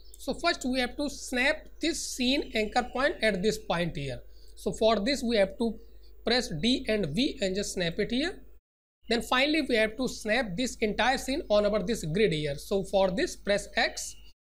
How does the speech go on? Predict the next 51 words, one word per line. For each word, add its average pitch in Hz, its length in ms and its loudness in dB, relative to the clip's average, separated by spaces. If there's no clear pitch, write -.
and 311 100 2
just 320 220 -2
snap 208 260 2
it 294 140 0
on 220 260 0
this 269 200 -4
grid 165 300 0
here. 127 260 -8
Now 311 320 2
if 233 160 -2
you 220 100 -2
will 226 220 2
again 220 340 -2
come 202 160 0
here 202 240 -2
inside 180 380 -4
this 190 160 -6
camera 190 340 -4
view, 311 160 -2
so - 160 -4
you 160 220 -4
can 175 160 -4
see. 359 240 -4
So - 160 -6
here 262 260 2
I 214 60 4
have 233 140 2
shifted 226 480 0
this 269 260 -2
entire 220 360 2
scene - 320 -4
on 208 160 2
our 214 140 0
this 190 240 0
point 147 280 -6
here. 156 140 -2
Now 240 340 2
if - 140 -6
you - 60 -2
want 202 160 0
to 196 100 0
rotate 208 340 -2
your 190 140 0
scene, 330 480 0
then 277 280 2
simply 220 340 -2
you 208 160 0
can 202 180 0
select 185 400 -2
your 185 140 0
scene 311 300 0